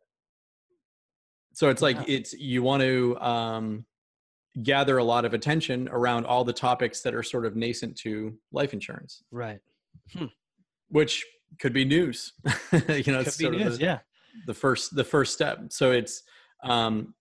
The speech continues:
Speaker 1: you know, and, and creating an entire strategy for that. Um, none of the things that we talked about are particularly difficult, right? None of the things that we just talked about, we necessarily had to create or dump a lot of money into.
Speaker 2: Right.
Speaker 1: It's just repurposing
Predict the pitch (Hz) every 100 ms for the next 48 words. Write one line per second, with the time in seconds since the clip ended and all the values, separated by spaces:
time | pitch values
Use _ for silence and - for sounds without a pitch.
0 | - 135 139 131 143 - 160 147 139 135
1 | 127 139 127 - 151 151 151 127 - 113
2 | 113 127 _ _ _ _ 127 123 117 110
3 | - - 139 165 165 135 156 135 127 123
4 | 117 147 165 135 120 110 - 143 135 113
5 | 107 156 160 117 80 - _ _ _ _
6 | _ _ _ _ 135 131 123 135 156 135
7 | 139 123 127 127 120 - 131 123 - 117
8 | 117 117 - - - 131 135 135 - 139
9 | 127 123 131 117 101 - 120 117 131 135
10 | 120 123 123 120 117 107 117 170 120 110
11 | 113 131 151 _ - 113 135 147 135 139
12 | 139 151 - 131 127 123